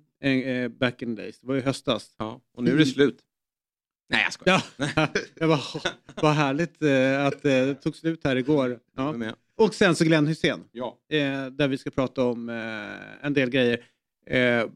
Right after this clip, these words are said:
Speaker 1: utan det är ju, det är ju upprört i Göteborg
Speaker 2: Mm.
Speaker 1: efter Karin Boye-gate.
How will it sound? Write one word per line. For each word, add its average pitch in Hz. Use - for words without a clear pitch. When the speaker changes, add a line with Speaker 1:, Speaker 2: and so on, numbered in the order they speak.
Speaker 1:
utan 147
det 151
är 151
ju, 151
det 151
är 147
ju 147
upprört 151
i 131
Göteborg 123
Speaker 2:
Mm. 131
Speaker 1:
efter 135
Karin 127
Boye-gate. 120